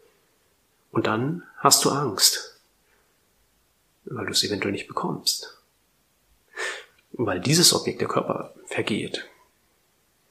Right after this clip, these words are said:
Ja, du bist ja nicht vollständig. Du bist ja unsicher. Und so weiter. Das sind Glaubenssysteme, du kannst das überprüfen. Dient dir das, dient dir das nicht? In gewissen Kontexten dient das ja auch, dass du sagst, hey, stopp, hier, stopp, bis, bis hierhin, ja. <laughs> Und nicht weiter.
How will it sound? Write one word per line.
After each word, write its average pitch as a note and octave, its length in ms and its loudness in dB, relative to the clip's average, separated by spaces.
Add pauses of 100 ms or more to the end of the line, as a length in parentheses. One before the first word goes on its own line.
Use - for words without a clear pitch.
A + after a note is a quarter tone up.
(200)
Ja, B2+ 140 -4
du - 80 -2
bist - 160 6
ja A2+ 60 0
nicht - 100 -4
vollständig. - 680 -2 (680)
Du - 60 -20
bist - 160 4
ja - 80 4
unsicher. - 420 2 (300)
Und F3 140 10
so - 160 6
weiter. - 300 2 (360)
Das - 120 2
sind - 180 2
Glaubenssysteme, D3 500 4
du - 40 -2
kannst D#3 160 0
das - 80 2
überprüfen. - 640 0
Dient B2+ 320 -4
dir B2+ 60 -2
das, A#2+ 240 0
dient C3 140 2
dir C3 40 -2
das G#2+ 180 0
nicht? - 380 0 (320)
In C3 80 0
gewissen C3+ 340 6
Kontexten A#2+ 560 2
dient F#3 200 2
das - 160 4
ja - 100 -2
auch, - 200 -6
dass - 140 0
du - 80 4
sagst, - 120 0
hey, A#2+ 100 2
stopp, - 260 -2
hier, - 220 -6 (120)
stopp, - 280 -4
bis, - 300 0
bis - 120 2
hierhin, - 220 0
ja. - 280 -6 (640)
<laughs> - 640 -14
Und G#2 320 -8 (360)
nicht - 200 0
weiter. - 340 -8